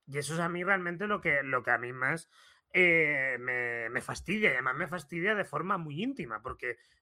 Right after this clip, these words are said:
como tú dices, Marta, yo siempre me he relacionado con el videojuego en base a, eh, algo que podía tener en mis manos, y no solo por el,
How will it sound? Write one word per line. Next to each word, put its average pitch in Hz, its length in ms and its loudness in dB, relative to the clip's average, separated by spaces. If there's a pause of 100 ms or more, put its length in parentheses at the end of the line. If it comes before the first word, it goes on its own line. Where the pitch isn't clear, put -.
como 127 340 -6
tú 147 120 -6
dices, 151 220 -6
Marta, 165 280 -4
yo 190 100 -4
siempre 196 320 -8
me 202 80 -6
he 196 40 -4
relacionado 180 440 -6
con 208 140 -2
el 190 80 -6
videojuego 156 480 -4
en 190 100 -6
base 151 320 -2
a, 170 220 -2 (560)
eh, 135 440 0
algo 160 320 4
que 170 120 -8
podía 139 360 -2
tener 175 220 0
en 175 100 -6
mis 117 120 -12
manos, 170 500 -2
y 139 120 -12
no 151 120 0
solo 190 320 -2
por 185 160 2
el, 160 240 0